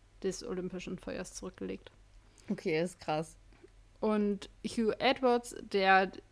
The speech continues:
Speaker 1: der Kommentator im Fernsehen ist, äh, und sehr erstaunt darüber ist, dass die Leute alle verschwinden und so, ist tatsächlich auch der tatsächliche Kommentator der Spiele dann gewesen.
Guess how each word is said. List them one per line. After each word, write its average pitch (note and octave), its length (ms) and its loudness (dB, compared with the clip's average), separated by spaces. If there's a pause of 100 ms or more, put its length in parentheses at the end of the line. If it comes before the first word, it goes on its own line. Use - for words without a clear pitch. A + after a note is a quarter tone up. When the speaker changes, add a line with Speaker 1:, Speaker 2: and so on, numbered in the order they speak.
Speaker 1:
der G3 140 0
Kommentator G3+ 840 0
im G3+ 160 -2
Fernsehen A3 580 -2
ist, - 340 -6 (640)
äh, G3+ 140 -2 (600)
und F#3+ 280 0
sehr G3 160 4
erstaunt G3 400 2
darüber G3 260 4
ist, - 200 -2
dass - 200 -10
die F#3+ 100 -10
Leute A#3+ 300 4
alle G3+ 140 2
verschwinden G3+ 360 0
und G3 120 0
so, - 80 -2
ist - 200 0
tatsächlich C4 500 2
auch A#3 100 4
der G#3 160 0 (140)
tatsächliche B3+ 580 0
Kommentator G#3+ 540 4
der F#3 140 2
Spiele G3 340 -2
dann E3 240 -4
gewesen. - 540 -8